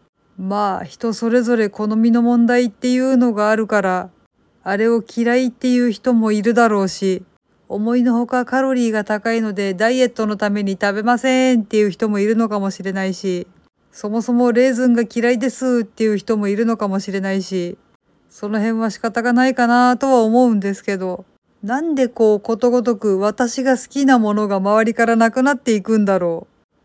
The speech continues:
う。なんかちょっと納得がいかないっていうか悲しいな。ちょっと足を伸ばして遠くのスーパーまで探しに行ってみたいと思います。皆さんはガトーレーズン好きですか？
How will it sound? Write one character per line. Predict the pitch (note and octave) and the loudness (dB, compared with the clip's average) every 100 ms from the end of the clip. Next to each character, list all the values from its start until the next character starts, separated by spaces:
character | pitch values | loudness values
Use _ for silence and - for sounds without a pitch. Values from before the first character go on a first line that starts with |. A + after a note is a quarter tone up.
| _ | _
う。 | G#3 | -8
な | A3 B3 | -4 -2
ん | |
か | A#3 | -2
ち | G3+ | -2
ょ | G#3 | -4
っ | |
と | - G#3 F3+ | -2 -4 -4
納 | F#3 G3+ | -2 -2
得 | G3 A3 G3 G#3 | -2 -4 -4 0
が | G#3+ | 0
い | G#3 | 0
か | G#3+ | 0
な | A3 | 0
い | G3 | -2
っ | |
て | F3+ G#3 | -4 -4
い | G3 | -2
う | F#3 | -2
か | F#3 F3+ | -4 -2
悲 | G3+ G3+ G3 | -2 0 -2
し | - G#3 | -2 -2
い | |
な。 | G3+ G#3+ A3+ A#3+ B3+ _ _ _ _ _ _ | 0 0 0 -2 -6 _ _ _ _ _ _
ち | - | -10
ょ | |
っ | G3+ | -10
と | - F#3+ F3 | -6 -6 -4
足 | F3+ - A3+ | -8 -6 -4
を | G3+ | -2
伸 | F#3 | -2
ば | F#3 F3 | -2 -4
し | |
て | - E3+ | -4 -4
遠 | E3 G3+ G3+ | -2 -2 -2
く | A3 | -2
の | G#3 | -4
ス | F#3+ A3+ | -4 -4
ー | G3+ | -2
パ | G3+ | -2
ー | F3+ | -4
ま | F3 | -4
で | E3 E3 | -6 -2
探 | F#3+ F3+ F#3+ | 0 2 0
し | - G#3 | 0 0
に | G3+ | 0
行 | F#3+ | -2
っ | |
て | - G3+ | -2 -2
み | G3+ | 2
た | G#3+ | 2
い | G3 | 2
と | - F3 F3 | 2 0 0
思 | E3 | -2
い | E3 | -4
ま | E3 F3 | -4 -4
す。 | - D#3+ D#3 - _ _ _ _ _ - | -4 -6 -6 -10 _ _ _ _ _ -14
皆 | F#3 G3+ F#3+ | -8 -6 -4
さ | G#3+ | -2
ん | G3 | -2
は | F#3+ F#3+ | -2 -2
ガ | F#3+ F#3+ | -2 -2
ト | G#3 G#3+ | -2 2
ー | |
レ | A3+ | 2
ー | G#3+ | 2
ズ | G3+ | 0
ン | F#3+ | -4
好 | - - | -6 -6
き | |
で | G#3 G#3 | -2 -2
す | - | -2
か？ | F#3 F3 F#3 | -2 0 -2